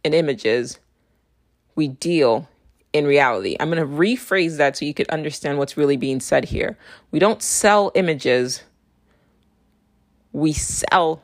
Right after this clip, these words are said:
reality. We sell very specific forms, very specific perceptions of reality. There's no Illuminati, just a bunch of rich assholes,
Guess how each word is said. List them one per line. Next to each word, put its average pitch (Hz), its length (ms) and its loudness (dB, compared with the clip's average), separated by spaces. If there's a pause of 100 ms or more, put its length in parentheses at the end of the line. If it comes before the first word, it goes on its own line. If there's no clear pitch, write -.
reality. 143 680 0
We 143 140 -6
sell 160 480 2
very 196 480 0
specific - 800 -4 (340)
forms, 123 880 -2
very 196 360 2 (180)
specific - 800 -4 (300)
perceptions - 1200 -6 (440)
of 147 280 4
reality. 107 580 0 (4000)
There's 165 220 -2
no 170 280 2
Illuminati, 131 840 0 (300)
just - 220 -10
a 175 40 -14
bunch 185 220 2
of 165 80 -6
rich 143 280 -2
assholes, - 640 -2